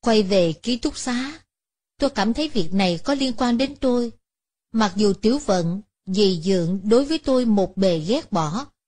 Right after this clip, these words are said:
dùng toàn lời ác dành cho, nhưng tôi là người học Phật, cần phải dùng thiện niệm và tâm từ bi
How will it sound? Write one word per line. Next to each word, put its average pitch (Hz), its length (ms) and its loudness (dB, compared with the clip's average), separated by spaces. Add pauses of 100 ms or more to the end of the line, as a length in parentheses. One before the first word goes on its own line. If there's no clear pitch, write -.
(280)
dùng 214 380 4
toàn 202 220 2
lời 202 200 4
ác 247 380 -4
dành 180 300 0
cho, 220 340 -2 (640)
nhưng 208 420 4
tôi 226 280 2
là 196 140 0
người 170 220 -2
học 165 280 -4
Phật, 170 260 -4 (420)
cần 220 160 0
phải 262 140 0
dùng 208 320 2
thiện 202 280 2
niệm 190 300 0 (100)
và 190 140 -2
tâm 277 280 -4
từ 190 220 0
bi 233 380 -2